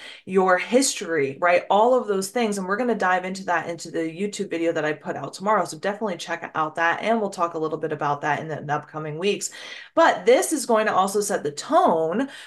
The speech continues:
for your job search and for your resume as you go through and start building this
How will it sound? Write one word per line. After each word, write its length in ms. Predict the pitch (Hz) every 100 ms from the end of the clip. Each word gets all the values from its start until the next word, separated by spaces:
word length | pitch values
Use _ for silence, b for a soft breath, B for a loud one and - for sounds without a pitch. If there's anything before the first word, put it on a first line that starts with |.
| B
for 200 | 247 240
your 340 | 220 196 196
job 440 | 190 180 185 294 311
search 280 | - 185 -
and 200 | 180 180
for 140 | 180
your 200 | 175 170
resume 640 | 170 196 196 170 165 160 -
as 440 | 175 185 190 -
you 220 | 180 170 165
go 300 | 165 165 165
through 560 | - 214 254 294 190
and 240 | 180 170 160
start 260 | 170 160
building 360 | 160 156 160 156
this 200 | 151